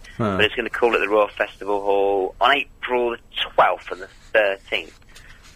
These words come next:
Speaker 2: Uh, but I really like David Byrne's last solo album. I haven't heard much of this one, but the last one was really, really, really, really good. Very tuneful, quite slow, as you'll hear from this track, which is off the new album.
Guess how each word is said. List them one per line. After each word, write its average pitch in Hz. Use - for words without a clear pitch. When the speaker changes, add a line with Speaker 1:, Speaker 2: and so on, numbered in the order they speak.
Speaker 2:
Uh, 85
but 151
I 208
really 285
like 262
David 202
Byrne's 190
last 165
solo 92
album. 92
I 147
haven't 202
heard 202
much 160
of 127
this -
one, 87
but 101
the -
last 143
one 90
was 87
really, 85
really, -
really, 123
really 120
good. -
Very 160
tuneful, 85
quite -
slow, 156
as 113
you'll 127
hear 170
from 117
this 120
track, 156
which 104
is 113
off 120
the 113
new 127
album. 87